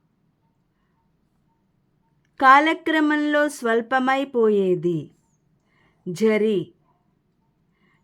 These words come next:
శ్రేష్టమైన అవయవములు కలది,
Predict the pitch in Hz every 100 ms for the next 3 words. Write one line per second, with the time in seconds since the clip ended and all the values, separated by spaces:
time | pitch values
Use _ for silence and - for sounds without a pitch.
0 | - - 285 294 311 - 359 320 311 311
1 | 311 320 226 226 254 262 254 247 240 269
2 | 262 208 190 175 170